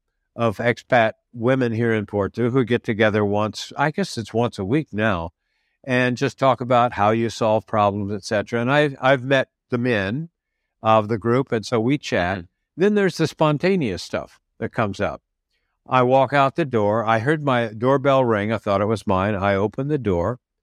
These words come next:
Speaker 1: and I see a gentleman going in the apartment across from us that had been empty, but I knew somebody was there. Happens to be from
Speaker 2: Mm-hmm.
Speaker 1: America. We just spontaneously
Speaker 2: Oh.
Speaker 1: chat, and we just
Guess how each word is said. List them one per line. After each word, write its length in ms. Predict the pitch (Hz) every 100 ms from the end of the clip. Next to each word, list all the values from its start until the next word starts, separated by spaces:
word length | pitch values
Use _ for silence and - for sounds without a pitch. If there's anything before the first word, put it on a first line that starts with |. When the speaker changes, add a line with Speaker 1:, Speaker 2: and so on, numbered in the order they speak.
| _ _ _ _
Speaker 1:
and 400 | 117 113 110 113
I 140 | 104 104
see 460 | - 127 113 107 101
a 140 | 104
gentleman 520 | 95 120 110 110 110
going 280 | 98 104 101
in 160 | 98 98
the 180 | 95 87
apartment 460 | - 123 113 101 101
across 380 | 92 117 139 -
from 200 | 110 87
us 300 | 90 101 - _
that 120 | - 120
had 240 | 135 123
been 160 | 143 143
empty, 360 | 101 85 104
but 240 | 98 98 92 -
I 100 | 104
knew 160 | 107 135
somebody 380 | - 113 104 98
was 220 | 92 87
there. 300 | 92 87 101 _ _ _ _ _ _ _
Happens 400 | - 156 170 143
to 80 | -
be 180 | 127 143
from 220 | - 147
Speaker 2:
Mm-hmm. 160 | 123 104
Speaker 1:
America. 480 | 98 87 87 117 127 _ _ _ _ _ _ _ _ _
We 120 | - 120
just 200 | 147 -
spontaneously 1080 | - 135 127 - 170 170 165 151 - 135
Speaker 2:
Oh. 100 | 131
Speaker 1:
chat, 440 | - - 85 104 - _ _ _ _ _ _ _ _ _
and 300 | 147 147 139
we 100 | 143
just 320 | 131 143 -